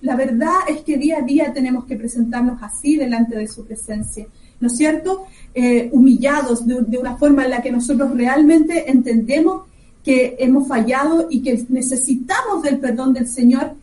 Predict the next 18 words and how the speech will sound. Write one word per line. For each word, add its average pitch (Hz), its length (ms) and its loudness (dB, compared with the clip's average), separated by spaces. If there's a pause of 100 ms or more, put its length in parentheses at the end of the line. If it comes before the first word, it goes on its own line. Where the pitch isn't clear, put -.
(200)
y 311 60 4
a 320 80 6
la 320 140 2
vez 370 200 -2
aprendíamos 302 640 2
del 262 160 -2
perdón, 247 380 -2
¿no 233 60 0
es - 100 -6
cierto?, - 300 -10
de 254 120 -6
que 247 100 -6
nosotros 330 520 -2
debemos 262 400 0
también 240 340 4
perdonar, 226 540 0 (180)
soltar, 302 720 -2 (240)
soltar, 277 840 -2